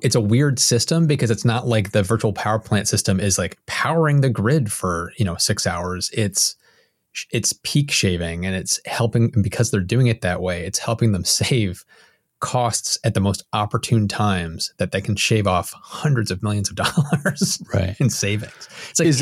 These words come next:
Speaker 1: it makes perfect, it's like the bean counters at the utility show. Like, "Well, if we did this, we'll save immense amounts of money." It's like,
Speaker 2: Right.
Speaker 1: "Let's do it."
Speaker 2: Right.
Speaker 1: So that makes perfect sense. Yes.
Speaker 2: Paradigm shifts like this, 'cause we're talking about a major paradigm shift away from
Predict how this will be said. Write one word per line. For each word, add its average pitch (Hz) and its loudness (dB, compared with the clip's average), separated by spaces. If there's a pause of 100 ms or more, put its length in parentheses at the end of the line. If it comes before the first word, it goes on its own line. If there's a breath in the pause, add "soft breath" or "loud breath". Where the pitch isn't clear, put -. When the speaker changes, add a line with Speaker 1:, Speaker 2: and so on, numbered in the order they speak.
Speaker 1:
it 151 -2
makes 147 2
perfect, 147 -2
it's 160 0
like 147 2
the 135 0
bean 135 4
counters 113 2
at 104 2
the 120 2
utility 123 2
show. 104 2
Like, 90 -2
"Well, 101 -2
if - -12
we 147 6
did 127 0
this, - -2
we'll 117 2
save 101 0 (320)
immense 196 2
amounts 190 2
of 180 4
money." 180 2
It's - -4
like, 101 4
Speaker 2:
Right. 95 0
Speaker 1:
"Let's 175 0
do 214 0
it." - -2 (200 loud breath)
Speaker 2:
Right. 87 -4
Speaker 1:
So 101 2 (280)
that 131 0
makes 113 -2
perfect 98 -2
sense. - -10
Yes. - -12 (340)
Speaker 2:
Paradigm 117 0
shifts - -2
like 85 -2
this, - -6
'cause 98 -2
we're 98 0
talking 95 0
about 87 0
a 82 -2
major 85 -4
paradigm 85 -2
shift - -6 (300 soft breath)
away 101 2
from 90 0